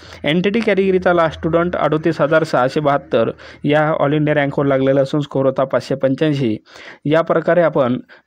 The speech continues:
गव्हर्नमेंट मेडिकल कॉलेज उस्मानाबाद धाराशिव या कॉलेजचा लास्ट राऊंडचा दोन हजार तेवीसचा कट ऑफ बघितलेला आहे.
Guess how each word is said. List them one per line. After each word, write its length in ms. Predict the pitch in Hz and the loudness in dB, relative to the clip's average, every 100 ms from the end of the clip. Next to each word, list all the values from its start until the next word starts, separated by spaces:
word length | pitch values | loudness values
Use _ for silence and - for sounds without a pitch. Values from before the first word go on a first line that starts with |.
| 151 | 0
गव्हर्नमेंट 420 | 156 160 180 180 | 2 2 0 0
मेडिकल 340 | 165 147 147 151 | 0 0 -2 -2
कॉलेज 420 | 151 143 151 147 | 0 2 0 0
उस्मानाबाद 600 | - 143 151 147 143 143 139 | -6 -4 -2 0 0 -2 -4
धाराशिव 540 | 143 151 156 131 117 151 - - | -2 -2 0 -2 -2 -6 -14 -12
या 180 | 147 143 | -2 -2
कॉलेजचा 680 | 147 151 139 139 151 143 151 | 0 0 0 -2 0 0 0
लास्ट 280 | 143 139 139 | -2 -2 -2
राऊंडचा 280 | 147 143 151 | -2 -2 -2
दोन 220 | 139 135 | -2 -2
हजार 180 | 135 135 | 0 -2
तेवीसचा 340 | 143 135 135 | 0 -2 -2
कट 200 | 135 123 | -2 0
ऑफ 60 | 131 | 0
बघितलेला 420 | 127 123 131 127 | 0 0 0 0
आहे. 260 | 120 123 | 0 -4